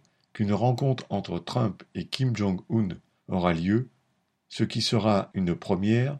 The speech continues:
car jamais aucun dirigeant nord-coréen n'a rencontré un président américain, il est cependant impossible de dire jusqu'où iront les négociations.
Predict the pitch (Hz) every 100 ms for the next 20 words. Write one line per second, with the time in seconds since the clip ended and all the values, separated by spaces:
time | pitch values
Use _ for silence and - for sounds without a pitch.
0 | - - 98 90 104 104 104 117 107 117
1 | 104 107 107 95 98 92 95 - 101 92
2 | 90 87 - 90 85 87 82 82 - 101
3 | - 85 - 85 85 90 87 80 76 80
4 | - 104 120 _ _ _ _ _ _ -
5 | 101 104 - 123 139 127 110 123 123 123
6 | - 113 107 85 87 85 107 123 139 -
7 | _ 90 104 - 151 139 190 131 104 87
8 | 90 110 - 95 - -